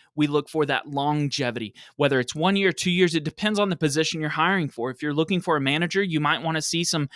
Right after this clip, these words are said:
two, three, four year type of, um, job history. If you're looking for a cashier, you might be, <laughs> be, um, lucky to get a one year, um, that they've kept a job for one year, but, um, it's all relative, of course.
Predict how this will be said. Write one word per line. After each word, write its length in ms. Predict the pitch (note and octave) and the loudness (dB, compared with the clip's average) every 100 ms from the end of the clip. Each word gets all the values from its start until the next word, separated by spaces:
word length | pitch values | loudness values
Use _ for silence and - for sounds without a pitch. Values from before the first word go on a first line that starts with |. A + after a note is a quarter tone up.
| - - | -16 -2
two, 220 | F3+ F3+ | 2 4
three, 180 | F3 F3 | 4 2
four 300 | - E3 E3+ | 4 6 6
year 340 | E3 B3+ G#3+ | 6 6 2
type 320 | C3+ B2 B2 _ _ - | 0 0 0 _ _ -8
of, 280 | C3+ B2+ - - - - | -2 -2 -2 -18 -20 -4
um, 280 | B2+ B2+ A#2 | 2 4 4
job 280 | C3+ B2 A#2 | 4 4 4
history. 540 | B2+ - - A2+ A2 | 0 -2 -2 -4 -2
If 160 | - - | -4 0
you're 120 | D#3+ | 2
looking 200 | F3+ G3 | 2 0
for 140 | F#3 F#3+ | 2 0
a 60 | |
cashier, 480 | - E3+ F3 - F3+ | 2 2 2 4 6
you 160 | F3 D3 | 6 4
might 260 | D3+ E3+ | 2 4
be, 220 | D#3 C#3+ C3 - | 4 4 0 -12
<laughs> 220 | D3 - F3 | -10 -6 -2
be, 260 | E3 F#3 - - - - | 0 0 -2 -14 -8 -4
um, 540 | D3+ C#3+ C3+ B2+ - _ _ _ _ _ _ - | 0 2 0 -4 -12 _ _ _ _ _ _ -12
lucky 400 | D#3+ D#3 E3+ F3 | 0 0 2 0
to 160 | E3 C#3+ | 0 0
get 260 | C#3+ C#3+ - | 0 -2 -2
a 80 | |
one 300 | C3+ C3 C#3 | -2 0 0
year, 400 | C3+ C#3+ C3+ B2 - | 2 4 4 2 -2
um, 260 | C3 A#2+ | -4 -2
that 160 | A#2+ A#2+ | -4 -2
they've 240 | C3 B2 | -2 -4
kept 240 | - C#3 C#3 | -2 -2 -2
a 20 | |
job 240 | B2 C3 | 2 2
for 100 | C3 | 2
one 240 | B2 B2+ B2+ | -2 0 2
year, 220 | C3 A#2+ | 4 2
but, 300 | G#2 A2+ - - - - | 2 -2 -2 -14 -18 -2
um, 220 | B2+ B2 | 0 0
it's 160 | C#3+ F3 | 0 4
all 160 | E3+ | 4
relative, 460 | C#3+ C3 A#2 B2 G#2 | 4 2 2 -2 -6
of 160 | G#2+ | -10
course. 340 | - A2+ A2+ | -4 -4 -4